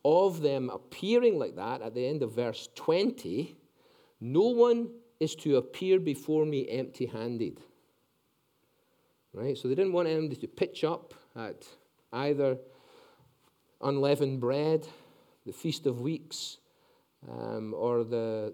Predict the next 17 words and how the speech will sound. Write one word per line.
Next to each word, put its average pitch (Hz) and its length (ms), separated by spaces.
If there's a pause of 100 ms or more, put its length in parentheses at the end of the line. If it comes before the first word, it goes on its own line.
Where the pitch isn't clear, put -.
(100)
the 113 100
latter, 131 640 (840)
um, 113 600 (440)
harvest 135 560
festival 127 580
as 110 140
well, 139 480 (640)
Feast - 260
of 123 120
Tabernacles, 139 920 (680)
um, 117 460 (400)
without 160 320
something 160 440
to 123 160
offer 165 340
to - 160
God. 123 280